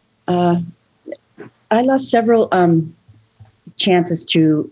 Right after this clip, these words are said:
um, move up in jobs because I couldn't, I couldn't drive. Um,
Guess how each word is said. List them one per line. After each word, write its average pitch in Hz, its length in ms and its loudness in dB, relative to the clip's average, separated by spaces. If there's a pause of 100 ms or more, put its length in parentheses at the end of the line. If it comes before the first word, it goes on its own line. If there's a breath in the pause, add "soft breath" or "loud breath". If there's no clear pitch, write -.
um, 147 440 -2 (1500)
move 170 240 2
up 143 160 0
in 139 160 2
jobs 127 320 0
because 143 300 -4
I 127 60 -2
couldn't, 143 320 -2
I 135 100 0
couldn't 139 240 -2
drive. 120 380 -2 (680)
Um, 135 340 -2